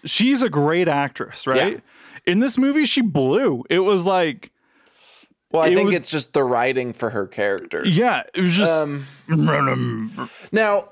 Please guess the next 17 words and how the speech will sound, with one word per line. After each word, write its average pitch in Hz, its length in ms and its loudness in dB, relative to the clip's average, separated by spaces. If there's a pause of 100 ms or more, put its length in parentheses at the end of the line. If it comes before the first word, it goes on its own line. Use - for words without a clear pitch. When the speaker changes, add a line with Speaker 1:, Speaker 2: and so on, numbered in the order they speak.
Speaker 2:
I 180 140 2
will 269 280 2
say 175 500 0
some 151 580 -2
of 175 100 -2
it, 185 180 2
again, 143 440 -4
if, - 280 -4 (200)
like, 127 360 0
'cause 120 220 -4 (120)
I 127 200 0
mostly 131 460 -2
know 110 240 0
D 101 260 -2
and 98 140 -4
D, 95 280 -2 (120)
like, 87 240 -2